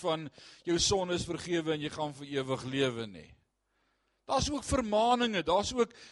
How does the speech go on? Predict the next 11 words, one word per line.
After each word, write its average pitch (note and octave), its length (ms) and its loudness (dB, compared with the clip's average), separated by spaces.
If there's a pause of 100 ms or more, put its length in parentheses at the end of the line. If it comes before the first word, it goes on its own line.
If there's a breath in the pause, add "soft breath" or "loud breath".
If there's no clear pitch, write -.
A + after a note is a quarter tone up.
(120 loud breath)
leerstellings A3+ 680 4
wat F3+ 160 -2
reggewys F3 840 4
moet E3+ 160 -4
word, C3 320 4
dinge G#3 240 2
wat G3 160 4
moet F3+ 160 -4 (440 loud breath)
verander. G3+ 680 4 (720 soft breath)
Nou C4 120 10
Johannes A3+ 480 6